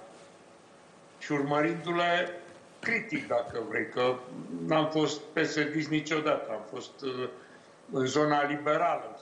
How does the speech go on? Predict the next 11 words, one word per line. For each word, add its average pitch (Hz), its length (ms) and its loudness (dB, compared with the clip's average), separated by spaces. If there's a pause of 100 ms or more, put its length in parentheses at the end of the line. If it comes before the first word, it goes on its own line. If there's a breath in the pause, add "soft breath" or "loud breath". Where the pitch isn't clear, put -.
sau, 113 220 -14 (1700)
mă 139 80 -8
rog, 139 180 -4
nici 151 200 -6
cu 160 120 -2
partidul 131 680 0
ăsta 110 380 -2
nu 110 180 -8
mă 101 260 -6 (100)
pot 113 220 -2
înțelege. 110 600 2